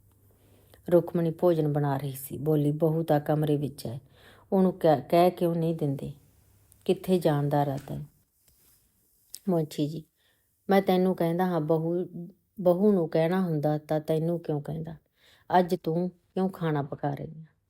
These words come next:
ਰੁਕਮਣੀ, "ਕੌਣ ਬਣਾਵੇ? ਬਹੂ ਦੇ ਸਿਰ 'ਚ ਦਰਦ ਹੋ ਰਿਹਾ। ਆਖਿਰ ਇਸ ਵੇਲੇ ਕਿੱਥੇ ਜਾ ਰਹੇ ਹੋ? ਸਵੇਰੇ ਚੱਲਿਆ ਜਾਵੇਂ।" ਮੁੰਸ਼ੀ ਜੀ, ਇਸ ਤਰ੍ਹਾਂ ਟਹਿਲਦੇ ਟਹਿਲਦਿਆਂ ਤਾਂ ਅੱਜ ਦਿਨ, ਤਿੰਨ ਦਿਨ ਹੋ ਗਏ। ਇੱਧਰ ਉੱਧਰ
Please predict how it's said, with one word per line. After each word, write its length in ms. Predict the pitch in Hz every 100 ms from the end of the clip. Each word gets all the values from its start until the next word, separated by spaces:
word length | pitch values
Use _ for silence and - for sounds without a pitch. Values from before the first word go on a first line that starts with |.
| _
ਰੁਕਮਣੀ, 360 | 165 160 156 147
"ਕੌਣ 340 | 147 170 180
ਬਣਾਵੇ? 380 | 185 175 151 156
ਬਹੂ 380 | 160 156 156 160
ਦੇ 140 | 151
ਸਿਰ 220 | 147 160 147
'ਚ 160 | -
ਦਰਦ 360 | 147 151 143 151
ਹੋ 220 | 147 156
ਰਿਹਾ। 200 | 147 151 - _ -
ਆਖਿਰ 400 | 160 151 165 160 165 _ _ _ _
ਇਸ 300 | 196 190 -
ਵੇਲੇ 300 | 156 143 156 156 -
ਕਿੱਥੇ 360 | 190 - 196
ਜਾ 200 | 165 143
ਰਹੇ 240 | 139 139 151
ਹੋ? 60 | 147 147
ਸਵੇਰੇ 520 | - 165 156 156 165
ਚੱਲਿਆ 480 | 165 - 151 143 143
ਜਾਵੇਂ।" 320 | 139 143 151 - _ _ _ - _ -
ਮੁੰਸ਼ੀ 340 | 170 160 -
ਜੀ, 220 | 139 139 -
ਇਸ 160 | 202 196
ਤਰ੍ਹਾਂ 360 | - 143 143 151 - _ _ _ _ _ -
ਟਹਿਲਦੇ 440 | - 170 180 185 185
ਟਹਿਲਦਿਆਂ 480 | - 147 156 165 156
ਤਾਂ 160 | 151 - 165
ਅੱਜ 140 | 151
ਦਿਨ, 360 | 151 160 156 151 - - _ _ _ _ _ _
ਤਿੰਨ 300 | 202 196 190
ਦਿਨ 180 | 165 139
ਹੋ 220 | 131 143
ਗਏ। 220 | 143 143 151 - _ _ - - - -
ਇੱਧਰ 300 | 202 180 170
ਉੱਧਰ 300 | 170 170